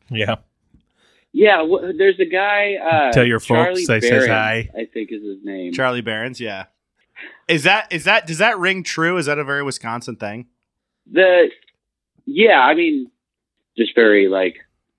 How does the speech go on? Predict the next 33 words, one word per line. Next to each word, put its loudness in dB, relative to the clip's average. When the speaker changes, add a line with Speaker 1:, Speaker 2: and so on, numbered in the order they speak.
Speaker 2:
warming, 0
comforting -6
things. -10
Speaker 3:
So 0
you 2
currently -2
live -2
in -6
the -4
Minneapolis -4
area? -14
Speaker 2:
I 0
do, 0
Speaker 3:
Yeah, 0
Speaker 2:
yes. -12
Speaker 3:
you're 2
not 0
allowed 0
to -12
go -6
back -2
to -8
Wisconsin? -6
Is -6
that -2
what, 0
is -2
that 0
the -6
case? -4
What's -2
the -4
deal? -4